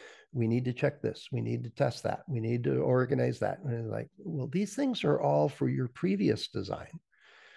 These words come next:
And it says, "What happens when this design meets everything on the checklist?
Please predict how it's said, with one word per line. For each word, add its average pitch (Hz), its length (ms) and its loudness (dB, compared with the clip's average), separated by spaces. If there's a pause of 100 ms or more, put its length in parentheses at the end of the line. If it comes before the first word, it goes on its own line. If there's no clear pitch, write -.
(720)
And 131 80 6
it 120 60 2
says, 127 240 0
"What 147 160 6
happens 175 340 4
when 127 140 6
this 180 240 4
design 117 500 0
meets 120 320 -4
everything 160 400 4
on 123 100 2
the 113 80 2
checklist? - 600 -2